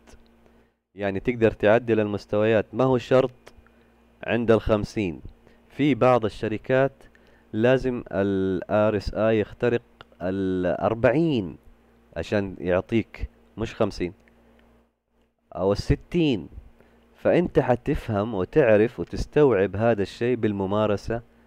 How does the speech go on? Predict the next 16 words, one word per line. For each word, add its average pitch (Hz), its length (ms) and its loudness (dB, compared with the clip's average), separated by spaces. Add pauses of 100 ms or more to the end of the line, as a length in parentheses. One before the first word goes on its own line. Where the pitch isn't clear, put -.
(1120)
وباختلاف 101 800 2 (920)
قراءتك 95 600 0
على 87 200 2
خ-، - 160 -14
على 82 480 0
جميع 98 340 -2
الشركات. 92 680 -2
لما 87 340 -6
تمسكها 101 500 -2
كده 85 260 -6
عشرة 90 360 -2
شركات 80 500 -6
كل 101 240 -6
يوم، 95 160 -2
تقعد 87 300 -4
تقرأ 92 420 -4